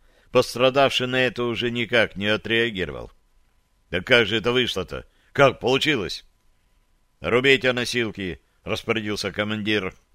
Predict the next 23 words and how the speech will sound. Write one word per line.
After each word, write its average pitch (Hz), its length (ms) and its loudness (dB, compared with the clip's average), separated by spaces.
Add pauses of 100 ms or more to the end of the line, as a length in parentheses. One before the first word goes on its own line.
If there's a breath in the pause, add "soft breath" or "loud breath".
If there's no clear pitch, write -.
(480)
На 107 160 0
две 117 180 2
жерди 120 440 4
бросили 123 460 0
маскалат, 110 760 -2 (640 soft breath)
полы 127 380 2
затянули 120 540 -2
наверх 117 500 2
и 107 60 -8
положили 104 540 0
на 110 140 -4
них 107 260 -6
пострадавшего. 95 1000 -2 (680)
"И 113 680 0
взяли". 90 680 -2 (680)
Носилки 143 420 4
разом 120 400 6
подняли 139 460 2
и - 20 2
поставили 117 580 -2
на 98 140 -4
плечи. 85 600 -4 (380)
"Пошли, 123 440 0